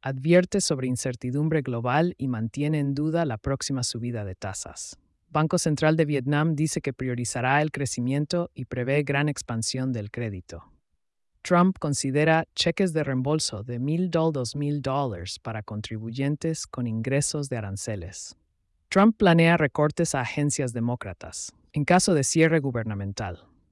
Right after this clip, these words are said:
Nueva Zelanda anuncia planes para impulsar su sector de defensa local. Davis Commodities revisa modelo de tesorería digital de commodities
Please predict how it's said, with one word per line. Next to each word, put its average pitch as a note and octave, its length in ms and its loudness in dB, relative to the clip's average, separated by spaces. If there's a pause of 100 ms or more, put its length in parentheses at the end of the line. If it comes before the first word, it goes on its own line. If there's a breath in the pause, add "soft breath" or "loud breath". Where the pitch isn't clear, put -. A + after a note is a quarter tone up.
(320)
Nueva F3 240 4
Zelanda E3+ 440 4
anuncia D#3 360 2
planes D#3+ 420 2
para B2+ 160 -2
impulsar B2 500 0
su - 140 -2
sector C#3+ 420 -2
de C3 120 -2
defensa A#2+ 400 -4
local. F#2+ 480 -8 (500)
Davis F3 320 2
Commodities F3 840 0
revisa E3 420 0
modelo D#3+ 400 4
de C#3 80 0
tesorería B2+ 460 -4
digital C#3 440 -4
de C3 100 -2
commodities C3 680 -4